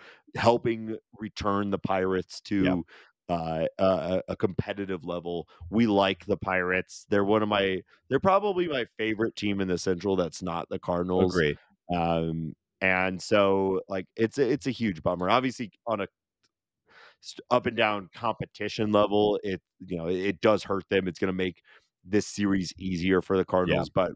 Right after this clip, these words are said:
Speaker 1: we, we wouldn't, we would much rather just beat Oneil Cruz than not have him.
Speaker 2: Yeah, yeah, absolutely. Just
Speaker 1: Um,
Speaker 2: w-, again, just watching him play is a blast.
Speaker 1: Yeah, it's a, it's so much fun. Uh,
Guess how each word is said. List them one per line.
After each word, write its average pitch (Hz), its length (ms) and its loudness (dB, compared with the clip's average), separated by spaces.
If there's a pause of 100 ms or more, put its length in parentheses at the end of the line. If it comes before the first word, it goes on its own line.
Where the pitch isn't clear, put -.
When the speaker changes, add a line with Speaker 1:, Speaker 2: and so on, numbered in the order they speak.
Speaker 1:
we, 110 260 0
we 120 160 0
wouldn't, 95 460 0
we 113 100 -2
would 104 220 -4
much 95 280 -4
rather 87 280 -2
just 90 340 -6
beat 87 220 -6
Oneil 87 340 0
Cruz 87 300 -2
than 82 120 -4
not 85 220 -8
have 78 220 -8
him. 82 120 -4
Speaker 2:
Yeah, 80 140 -4
yeah, 73 300 -6
absolutely. - 320 -14 (260)
Just 80 280 0
Speaker 1:
Um, 82 100 -10 (120)
Speaker 2:
w-, 98 320 4
again, 98 260 8
just 101 180 6
watching 95 340 6
him 85 140 -2
play 76 160 -2
is 67 100 -8
a 80 60 -4
blast. 71 340 0 (100)
Speaker 1:
Yeah, 107 40 0
it's - 120 -6
a, 98 60 -4 (100)
it's 104 140 -2
so 87 160 2
much 76 220 -12
fun. 69 320 -8
Uh, 98 380 4